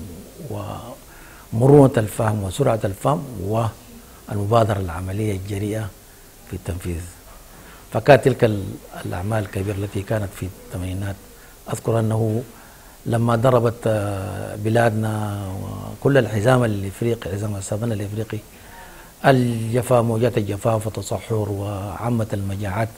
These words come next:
على امتداد حزام السافانا من البحر الأحمر وإلى،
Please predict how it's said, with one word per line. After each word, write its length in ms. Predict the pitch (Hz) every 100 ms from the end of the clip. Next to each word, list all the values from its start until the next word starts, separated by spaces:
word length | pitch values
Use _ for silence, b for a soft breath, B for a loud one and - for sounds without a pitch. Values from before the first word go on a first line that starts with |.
| B B B B B B B -
على 200 | 113 127
امتداد 320 | 113 127 123
حزام 320 | 113 117 113
السافانا 1000 | 110 107 104 127 131 131 131 131 131 123
من 200 | 127 139
البحر 440 | 131 117 117 113
الأحمر 380 | 117 127 123 123
وإلى، 380 | 117 110 107 113